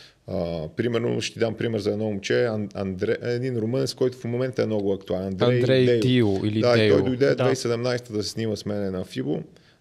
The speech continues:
Speaker 1: Той без да тренира, седеше
Speaker 3: На
Speaker 1: целия на
Speaker 3: помпа.
Speaker 1: вени.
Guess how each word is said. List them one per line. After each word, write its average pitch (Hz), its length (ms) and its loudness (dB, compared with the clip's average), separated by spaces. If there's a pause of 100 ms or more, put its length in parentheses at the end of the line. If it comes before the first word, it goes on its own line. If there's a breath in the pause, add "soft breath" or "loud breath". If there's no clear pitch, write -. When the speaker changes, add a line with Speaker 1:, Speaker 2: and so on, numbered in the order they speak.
(280 soft breath)
Speaker 1:
Той 131 120 4
без 131 280 4
да 135 140 4
тренира, 117 560 4 (400)
седеше 127 380 4
Speaker 3:
На - 40 2
Speaker 1:
целия 139 240 6
на 135 80 2
Speaker 3:
помпа. 127 140 4
Speaker 1:
вени. 131 240 4